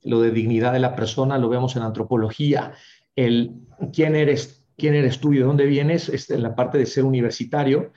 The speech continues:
y también en ética vemos el impacto de las decisiones, de las decisiones que tienes en tu vida, no cuando egreses, ¿no? Porque no es un tema nada más de ética profesional, sino es un tema de si es ético o no echarme tres desveladas seguidas,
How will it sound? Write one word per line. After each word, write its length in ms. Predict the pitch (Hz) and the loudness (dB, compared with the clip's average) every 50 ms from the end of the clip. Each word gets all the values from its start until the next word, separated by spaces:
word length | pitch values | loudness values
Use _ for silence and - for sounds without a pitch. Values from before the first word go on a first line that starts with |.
| _ - - - _ _ _ _ _ _ - - | _ -20 -20 -20 _ _ _ _ _ _ -2 -2
y 80 | 131 | -2
también 320 | 127 127 120 120 131 147 147 | 0 0 0 0 2 2 2
en 100 | 151 147 | 4 2
ética 300 | 143 147 156 139 139 135 | 2 0 -2 -2 0 0
vemos 320 | 127 131 135 147 135 - | 0 2 2 0 0 0
el 100 | 127 120 | 0 0
impacto 400 | 117 110 - 139 151 - - 160 | 0 0 -2 -4 -4 0 2 2
de 60 | 147 | 2
las 140 | 131 127 113 | 2 2 0
decisiones, 540 | 107 107 - - 117 113 135 139 147 156 - - | -2 -2 -4 -4 -4 -2 -2 -2 -2 -2 -6 -6
de 140 | - 117 113 | -2 0 0
las 160 | 113 110 110 | 2 2 0
decisiones 540 | 110 107 - 113 - - 139 147 160 - - | -2 -4 -4 -6 -4 -2 -2 -2 -2 -2 -2
que 100 | - 117 | -4 -6
tienes 720 | - 139 147 147 143 143 156 196 185 - - _ _ _ _ _ _ _ _ _ _ _ | -4 -2 0 0 0 0 0 -4 -4 -6 -12 _ _ _ _ _ _ _ _ _ _ _
en 220 | - 147 139 135 - | 0 0 0 2 2
tu 100 | 156 151 | 2 2
vida, 440 | 147 160 151 135 135 123 - - - | 2 2 2 2 2 0 0 -4 -2
no 180 | - 147 165 - | 0 2 2 2
cuando 320 | - 185 175 160 143 139 | 2 2 2 4 4 4
egreses, 760 | 120 123 139 196 190 - - - - - - - _ _ _ _ _ _ _ _ - | 2 4 2 2 0 0 -2 -4 -4 -6 -8 -14 _ _ _ _ _ _ _ _ -2
¿no? 160 | 120 170 180 | -2 0 0
Porque 200 | - 131 131 131 | 0 0 0 0
no 80 | 135 143 | 0 0
es 120 | 143 - | 0 0
un 100 | 160 139 | -2 0
tema 220 | 156 151 151 151 | 2 2 2 2
nada 240 | 151 147 139 127 123 | 2 2 2 2 0
más 240 | 117 127 131 135 127 | 0 0 0 0 2
de 80 | 135 131 | 2 0
ética 320 | 131 131 131 127 123 127 | 0 0 -2 -2 -2 -2
profesional, 540 | 120 117 110 110 107 - 135 160 226 294 - | -2 -4 -4 -4 -2 -2 0 0 0 0 -2
sino 260 | - - 135 135 143 | -2 0 0 0 0
es 120 | 143 143 | 0 -2
un 100 | 160 147 | -2 -2
tema 220 | 147 160 165 175 185 | 0 0 2 2 2
de 420 | 175 151 123 110 - - _ _ _ _ _ | 2 2 2 0 -4 -8 _ _ _ _ _
si 180 | - - 156 | -4 0 0
es 120 | 151 - 170 | 0 2 2
ético 420 | 165 - 143 151 131 135 147 139 | 2 2 2 -2 -2 0 2 2
o 120 | 139 143 | 2 2
no 460 | 143 139 151 165 170 185 185 - - _ _ _ _ _ _ _ _ _ - | 2 2 2 2 2 0 -2 -8 -16 _ _ _ _ _ _ _ _ _ -4
echarme 520 | - 131 131 - 143 131 139 147 156 156 147 | -2 -2 -2 0 0 0 2 2 2 0 0
tres 240 | - 139 143 135 | 0 0 2 2
desveladas 520 | 139 151 139 131 131 131 131 135 143 139 139 | 2 2 2 2 2 2 2 2 0 0 0
seguidas, 720 | 143 127 127 160 165 151 160 165 196 202 - - - | -2 0 0 2 2 2 2 2 0 -2 -6 -10 -18